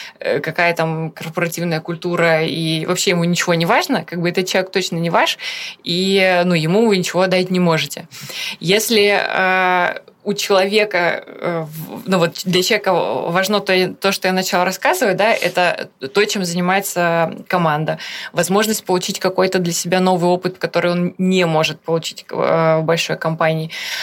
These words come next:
А третье — это возможность, э, построить свою команду. Если это какой-то middle или senior, который вы понимаете, что да, вот он сейчас может быть один,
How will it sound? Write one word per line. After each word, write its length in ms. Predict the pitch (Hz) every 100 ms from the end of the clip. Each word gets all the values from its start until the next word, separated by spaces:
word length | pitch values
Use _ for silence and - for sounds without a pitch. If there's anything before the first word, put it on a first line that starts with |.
| - -
А 400 | - 160 160 165
третье — 420 | 160 180 190 202 196
это 120 | 190
возможность, 760 | 180 180 190 202 190 185 - -
э, 360 | 170 170 165 160
построить 380 | 170 - 202 202
свою 180 | 180
команду. 480 | 180 180 175 160 151
Если 320 | - 165 165
это 140 | 180 180
какой-то 400 | 170 175 175 175
middle 420 | 180 190 165 160
или 220 | 170 170
senior, 460 | 175 - 180 170 160
который 320 | 165 165 170
вы 60 | 165
понимаете, 420 | 170 170 170 160
что 220 | - 160
да, 140 | 170
вот 180 | 165 156
он 100 | 160
сейчас 280 | 160 - -
может 220 | 180 160
быть 160 | 156 165
один, 360 | 170 180 269